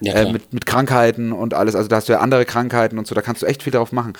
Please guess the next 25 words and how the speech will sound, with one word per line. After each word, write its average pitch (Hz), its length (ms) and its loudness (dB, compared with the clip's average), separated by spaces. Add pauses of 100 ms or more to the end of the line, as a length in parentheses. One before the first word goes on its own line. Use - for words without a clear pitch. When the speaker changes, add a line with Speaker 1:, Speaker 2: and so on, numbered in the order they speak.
(160)
Speaker 2:
Und 120 140 -4
das 110 100 -4
Geilste 139 320 4
ist, - 180 0
ich 156 120 0
hätte 131 180 4
gern, 110 240 0
das 113 160 -4
wäre 101 140 4
echt 117 160 0
mein 107 100 0
Traum, 110 240 -2
als 95 200 -4
Hauptdarsteller, 113 640 2
also 101 160 0
als 101 160 -2
den 98 100 -4
alten 123 300 0
Colonel, 113 400 0 (1200)
ja, 101 340 -2 (440)
hätte 117 140 4
ich 113 100 -2
gerne 113 180 2
Tony 107 300 0
Dancer. 92 500 0